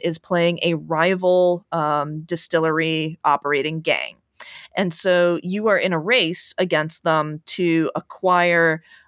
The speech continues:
um, the resources that you need in order to run your distilleries. You have to hold some money in reserve so you can, like, bribe the cops to look the other way. You have to use a certain amount of your funds to get trucks of different sizes to send out shipments and barrels and things.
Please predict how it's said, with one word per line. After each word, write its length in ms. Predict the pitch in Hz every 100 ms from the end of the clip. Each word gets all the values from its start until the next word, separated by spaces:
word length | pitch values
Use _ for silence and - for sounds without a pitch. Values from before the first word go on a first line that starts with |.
| -
um, 640 | 170 156 151 147 147 160 _ _ _ _ - 247
the 100 | 202
resources 520 | 262 262 233 226 202
that 140 | 180
you 120 | 185
need 460 | 196 233 220 226 202
in 200 | - 190
order 380 | - 180 170 170
to 400 | - 180 160 156
run 200 | 180 214
your 80 | 196
distilleries. 840 | 185 180 196 175 175 175 175 170 - - -
You 180 | 190 165 - 180
have 120 | 202 190
to 60 |
hold 220 | 180 214 202
some 120 | 202
money 180 | 190 175
in 120 | 165
reserve 400 | 160 190 190 185
so 100 | -
you 60 | 160
can, 120 | 156
like, 200 | 143 -
bribe 240 | 151 147
the 40 | 165
cops 360 | 185 139 -
to 60 | -
look 180 | 151 -
the 100 | 139
other 140 | 143
way. 480 | 254 285 262 254 254 - - -
You 120 | 190
have 200 | 185 175
to 220 | 175 160
use 240 | 170 196 202
a 60 |
certain 240 | 185 175 185
amount 220 | 170 170
of 80 | 165
your 80 |
funds 420 | 151 165 160 160 165
to 100 | 165
get 220 | 165 -
trucks 460 | - 208 - -
of 160 | - 170
different 300 | 170 160 -
sizes 600 | - 175 175 175 175 165
to 120 | - 156
send 380 | - 160 160 -
out 240 | 151 -
shipments 680 | - - - 185 175 165 -
and 120 | 123
barrels 540 | 165 170 165 180 165 170
and 160 | 170
things. 540 | 165 170 170 165 165